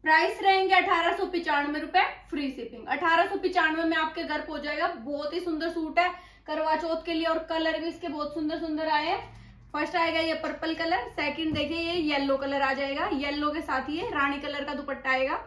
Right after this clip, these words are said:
ये नियॉन, नियॉन शेड में है थोड़ा येलो, इस देख लीजिए। ये देखिए ये आएगा येलो, इस पे ये रानी कलर का दिया हुआ है, रानी कलर का दुपट्टा आ जाएगा contrast में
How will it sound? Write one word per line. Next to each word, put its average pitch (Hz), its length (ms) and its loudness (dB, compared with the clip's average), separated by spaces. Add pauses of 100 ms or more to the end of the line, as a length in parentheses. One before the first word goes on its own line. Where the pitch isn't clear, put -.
(920)
ये 302 140 0
नियॉन, 320 500 4
नियॉन 320 380 0
शेड 302 300 0
में 294 100 0
है 339 160 0
थोड़ा 311 260 0 (280)
येलो, 277 300 -2
इस 294 100 -6 (100)
देख 269 240 2
लीजिए। 285 400 -4 (840)
ये 262 100 -6
देखिए 202 440 -10 (760)
ये 254 120 -2
आएगा 247 320 0 (200)
येलो, 262 460 -2
इस 294 180 -2
पे 330 160 -6
ये 311 180 -4
रानी 277 280 0
कलर 294 260 -6
का 294 100 -6
दिया 269 220 -4
हुआ 269 140 -2
है, 349 100 -2 (340)
रानी 262 340 -2
कलर 294 260 -2
का 294 100 0
दुपट्टा 262 380 -4
आ 269 80 2
जाएगा 285 300 -2
contrast 294 560 -2
में 359 180 -2